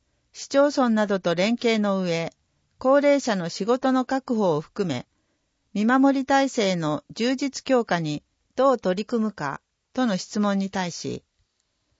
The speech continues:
保健医療部長は、県シルバー人材センター連合会と連携し、就業先の開拓やマッチングの促進に努める。地域包括支援センターが、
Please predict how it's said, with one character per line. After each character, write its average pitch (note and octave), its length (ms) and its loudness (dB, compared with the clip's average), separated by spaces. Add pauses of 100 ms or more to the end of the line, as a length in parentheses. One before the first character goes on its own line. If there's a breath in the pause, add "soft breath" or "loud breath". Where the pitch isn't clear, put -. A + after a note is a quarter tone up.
(300)
保 G3+ 180 -6
健 C4+ 320 4
医 C4+ 60 4
療 B3+ 240 4
部 A#3 140 -2
長 E3+ 280 0
は、 C#3+ 260 -4 (680)
県 B3+ 320 0
シ - 200 -6
ル C4 140 2
バ C4 220 4
ー - 20 -8
人 B3+ 260 0
材 C4 220 2
セ C4 180 -2
ン B3 100 0
タ B3 200 2
ー B3 40 0
連 B3+ 220 0
合 B3+ 220 0
会 F3+ 240 -4
と D3+ 160 -4
連 F3+ 280 -4
携 F3+ 200 -2
し、 D3 340 -8 (460)
就 C#4 340 -4
業 C#4 200 4
先 B3+ 320 -2
の B3 160 2
開 A#3+ 260 -2
拓 A#3 300 -4
や F#3+ 320 0
マ F3+ 140 -4
ッ F#3 160 -4
チ C4 160 -2
ン C4 40 2
グ C4+ 120 -2
の B3 120 0
促 A3+ 240 -6
進 A#3+ 300 0
に A#3 100 0
努 - 280 -6
め F3+ 160 -4
る。 D3+ 160 -12 (1200)
地 C#4 200 -2
域 G#3+ 200 -4
包 G#3+ 160 0
括 A#3+ 340 0
支 - 140 -4
援 B3+ 160 2
セ B3+ 160 0
ン A#3 80 -2
タ F#3 180 0
ー D#3 60 -6
が、 E3 260 -6